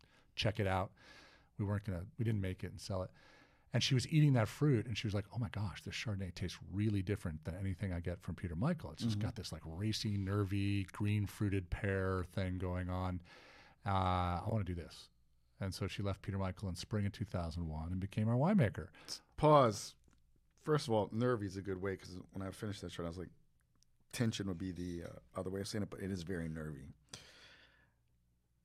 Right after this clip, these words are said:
Speaker 2: So, <laughs> for you guys, again, I don't have time to go on this, but just if you don't know who Peter Michael,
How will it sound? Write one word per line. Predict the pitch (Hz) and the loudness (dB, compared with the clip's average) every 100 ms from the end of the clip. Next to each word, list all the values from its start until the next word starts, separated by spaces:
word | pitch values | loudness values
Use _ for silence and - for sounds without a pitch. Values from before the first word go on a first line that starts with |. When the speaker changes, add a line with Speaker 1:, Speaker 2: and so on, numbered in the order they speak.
| _ _ _ _ | _ _ _ _
Speaker 2:
So, | - 135 120 113 - _ _ - | 2 8 8 6 -2 _ _ -2
<laughs> | - - 165 165 156 139 143 | -2 2 6 6 8 6 4
for | 127 127 | 4 4
you | |
guys, | 135 131 120 - - - | 6 8 6 2 -8 -2
again, | 113 120 104 - - - 95 | 2 4 2 -4 -20 -10 -2
I | |
don't | 98 | 0
have | 92 - | 0 -2
time | 98 92 | -2 -2
to | 104 | -4
go | 95 | -4
on | 92 | -4
this, | - - - - | -6 -16 -6 4
but | 101 - | 4 4
just | 107 107 | -4 -2
if | 101 | 0
you | 107 | 2
don't | 110 | 4
know | 107 | 4
who | 104 | 2
Peter | 104 110 | 2 0
Michael, | 101 104 107 101 | 2 0 0 -4